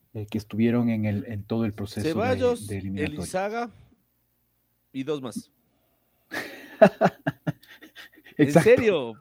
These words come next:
Speaker 2: Eh, constátelo.
Speaker 1: Sí, sí, sí, sí, sí.
Speaker 2: Ahí
Speaker 1: Ocho
Speaker 2: está.
Speaker 1: partidos, eh, José Francisco Ceballos, eh, Marcelo Elizaga también ocho,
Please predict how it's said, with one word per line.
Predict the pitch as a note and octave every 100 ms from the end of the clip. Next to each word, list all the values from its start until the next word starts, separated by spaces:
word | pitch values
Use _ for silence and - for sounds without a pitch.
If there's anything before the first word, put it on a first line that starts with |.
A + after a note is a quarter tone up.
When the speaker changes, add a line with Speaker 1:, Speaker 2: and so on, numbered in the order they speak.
| -
Speaker 2:
Eh, | C#3+ A#2 C#3+ C#3 - -
constátelo. | E3+ E3+ B3 B3+ A3 A#2 _ _ - _
Speaker 1:
Sí, | - G#3
sí, | A3+ A#3+
sí, | - C4
sí, | C4 A#3+ -
sí. | - - - -
Speaker 2:
Ahí | A#2 C3+
Speaker 1:
Ocho | D3 E3
Speaker 2:
está. | -
Speaker 1:
partidos, | C#3+ D3 D#3 E3 D#3+ - _ _
eh, | A2 G#2
José | A2+ G#2+ B2
Francisco | B2 B2 B2 A2+ - A#2+
Ceballos, | C#3 B2+ A#2+ C#3 - _ _ _ _ _ _ _ _ -
eh, | G2+ G2 G2 G2 G2+ G#2
Marcelo | A2 G2+ - A#2+ A#2+ A#2+ A2+
Elizaga | G#2+ A2 - A#2+ A2
también | G#2+ G2+ G2+ G#2
ocho, | A2+ A2 - C3+